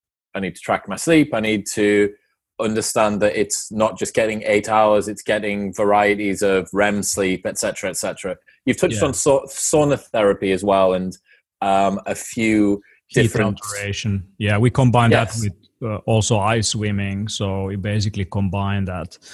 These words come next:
Speaker 2: I can get into the details of the health effects if you're interested, but
Speaker 1: Yeah, that'd be good. Let's, let's throw, throw it
Speaker 2: Yeah.
Speaker 1: on us about,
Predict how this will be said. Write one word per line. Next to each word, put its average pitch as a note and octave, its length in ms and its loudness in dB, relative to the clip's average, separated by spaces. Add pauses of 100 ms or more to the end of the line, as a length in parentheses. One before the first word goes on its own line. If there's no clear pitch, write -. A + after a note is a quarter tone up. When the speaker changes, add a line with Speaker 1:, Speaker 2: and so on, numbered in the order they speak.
(260)
Speaker 2:
I A2+ 100 4
can C#3 160 4
get B2+ 240 2
into A#2+ 240 2
the G#2+ 100 4
details G#2+ 640 0
of G2+ 120 -4
the G#2 100 -4
health A2 280 -4
effects G2+ 320 -8
if G2+ 120 -6
you're G#2 140 -2
interested, G#2 460 -2
but G2+ 260 -2
Speaker 1:
Yeah, G#3 140 0
that'd G3+ 160 4
be A3+ 60 2
good. G#3+ 220 4
Let's, - 400 -4
let's D#3 200 -2
throw, F#3 240 2
throw G3 240 0
it F#3+ 60 2
Speaker 2:
Yeah. F#3 60 6
Speaker 1:
on D3 100 0
us A2 120 -12
about, G#2+ 320 0